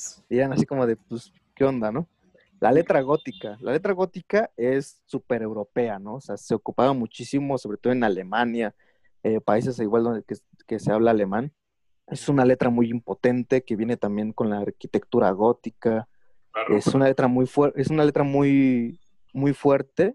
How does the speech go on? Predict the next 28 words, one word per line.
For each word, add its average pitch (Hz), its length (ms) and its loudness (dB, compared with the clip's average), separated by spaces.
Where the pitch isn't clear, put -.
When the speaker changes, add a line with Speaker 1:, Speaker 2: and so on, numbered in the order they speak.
Speaker 1:
y 120 120 -8
siempre 139 280 -2
se - 60 4
ha 135 40 0
estado 135 440 2
relacionada 113 760 -8
a 113 220 -10
temas 123 400 -10
de 120 140 -12
religión 120 540 -6
y 135 80 -6
temas 107 340 -6
de 107 80 -6
gobierno. 107 480 -2
Pero, 143 320 2
si - 100 -20
nos 113 140 -12
ponemos 123 340 -8
a 147 60 -4
pensar, 139 500 -8
aquí 113 440 -6
en 170 100 -4
México, 151 540 -4
nosotros 123 340 -6
éramos 127 340 -4
la 104 120 -2
Nueva 107 240 0
España. 131 500 -4